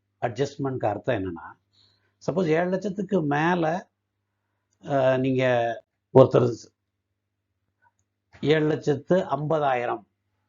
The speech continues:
ஐம்பதாயிரம் வந்து ஸ்டாண்டர்ட் டிடக்ஷன், ஏழு லட்சத்து அறுபதாயிரம் வாங்குறாருன்னு வச்சுக்கோங்க, ஐம்பதாயிரம் ஸ்டாண்டர்ட் டிடக்ஷன் கழிச்ச பிறகு ஏழு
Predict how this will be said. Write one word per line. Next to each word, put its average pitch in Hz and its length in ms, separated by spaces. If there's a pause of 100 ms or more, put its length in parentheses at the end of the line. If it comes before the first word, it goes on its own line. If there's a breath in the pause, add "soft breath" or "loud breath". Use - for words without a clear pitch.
(240)
ஐம்பதாயிரம் 147 460
வந்து 165 180
ஸ்டாண்டர்ட் 135 360
டிடக்ஷன், 95 440
ஏழு 151 160
லட்சத்து 147 220
அறுபதாயிரம் 160 480
வாங்குறாருன்னு 120 360
வச்சுக்கோங்க, 85 440
ஐம்பதாயிரம் 131 460
ஸ்டாண்டர்ட் 135 400
டிடக்ஷன் 120 320
கழிச்ச 117 240
பிறகு 104 280 (460)
ஏழு 139 120